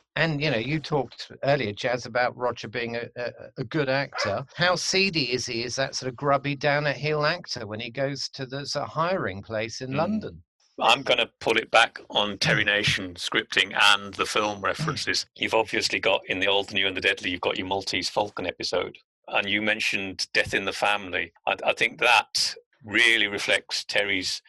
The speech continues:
Speaker 2: earlier life as a gag writer. Bang, bang, bang. The first five or six minutes, culminating with where Brett says, "You really shouldn't joke in here." And then that, that first five minutes, you've had solid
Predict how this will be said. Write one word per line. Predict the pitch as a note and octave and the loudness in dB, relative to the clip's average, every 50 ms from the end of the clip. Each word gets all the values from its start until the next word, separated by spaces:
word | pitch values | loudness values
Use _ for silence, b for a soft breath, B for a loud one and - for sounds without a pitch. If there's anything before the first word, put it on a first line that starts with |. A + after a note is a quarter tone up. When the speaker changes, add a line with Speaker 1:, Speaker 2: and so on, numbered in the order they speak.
| _ - | _ 4
Speaker 2:
earlier | A2 G#2 G#2 G2 G2+ F#2 F#2+ | 6 6 6 6 4 2 2
life | F#2+ F#2+ F#2+ F#2+ F#2 - | 2 2 2 2 0 -2
as | F#2+ F#2 | -2 -2
a | F2+ | 0
gag | E2+ G2+ F#2+ F#2+ F#2 | 2 2 2 2 2
writer. | F2+ F2 E2 D#2+ D#2+ - - F#2 - | 0 0 0 0 -2 -4 -4 -4 0
Bang, | - F#2+ G2+ G2 | 2 0 0 2
bang, | F2+ G2+ F#2+ F#2+ | 0 -2 -2 -2
bang. | F2+ G2 G2 G2 | -2 -4 -4 -4
The | F#2 - | -8 -6
first | - - C#3 - | -2 -2 -2 0
five | - B2+ A#2 A#2+ A2+ A2+ | 2 2 4 4 2 0
or | A2 G2+ | 0 -2
six | - A2 G2 - - | -2 -2 -4 -6 -8
minutes, | - G2+ A2+ G#2+ G2+ G#2 - - - - - - | -4 -2 -2 -2 -2 -2 -4 -6 -6 -6 -8 -4
culminating | - B2+ A#2 A2 G#2+ G#2+ G#2 G#2 G#2 - - - G2 G2+ G2 | -2 -2 -2 -2 -2 -2 0 -2 -2 -2 -6 -8 -10 -10 -4
with | G2+ G2 G2 F#2+ F#2 - - - - - _ _ | -2 -2 -2 -2 -4 -8 -18 -20 -20 -20 _ _
where | G2 G2 G2 F#2+ G2 F#2+ | -2 0 0 0 0 -2
Brett | G2+ G#2+ G2+ G2 - - | -4 -4 -6 -6 -4 -6
says, | - - G2 G2+ F#2+ - - - _ _ _ | -6 -2 0 0 0 -2 -6 -14 _ _ _
"You | - G2+ | -16 -12
really | A#2+ D#3 D3 B2 | -10 -10 -8 -8
shouldn't | G#2+ - A2+ G2 F#2+ F2+ | -8 -8 -10 -12 -14 -10
joke | - G#2 G#2 A2+ A#2 - G#2 | -4 -2 -2 -2 -4 -8 -12
in | F2 E2 | -12 -10
here." | - F2 D#2+ D2+ - b b b b b b _ | -8 -6 -6 -6 -8 b b b b b b _
And | - G2 G2+ | -10 -6 -6
then | G2 G2 | -6 -4
that, | A2+ C3 C3+ - - | -6 -10 -10 -2 -2
that | B2+ B2 | -2 -2
first | - - A#2+ A2 - - | -2 -4 -4 -4 -4 -4
five | - A2+ A2+ A2 G2+ - | -2 -2 0 0 -2 -4
minutes, | G#2+ - - - - - - | -12 -12 -12 -12 -14 -16 -16
you've | G#2+ - | -12 -4
had | - G2 F2+ | -4 -4 -4
solid | - - - G#2+ G2 F#2+ E2+ | -4 -8 -6 -4 -4 -6 -6